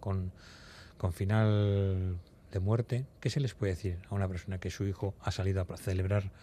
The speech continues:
una Nochebuena, una Nochevieja a la calle y, y regresa?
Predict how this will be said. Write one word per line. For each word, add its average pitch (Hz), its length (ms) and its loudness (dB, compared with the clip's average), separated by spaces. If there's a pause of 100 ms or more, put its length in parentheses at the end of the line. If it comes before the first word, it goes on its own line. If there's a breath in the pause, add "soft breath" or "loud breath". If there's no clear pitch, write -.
(340 loud breath)
una 101 220 6
Nochebuena, 101 480 4
una 98 120 6
Nochevieja 98 360 2
a - 20 2
la 95 100 2
calle 113 340 2
y, 92 160 0 (520)
y 101 60 2
regresa? 87 640 -2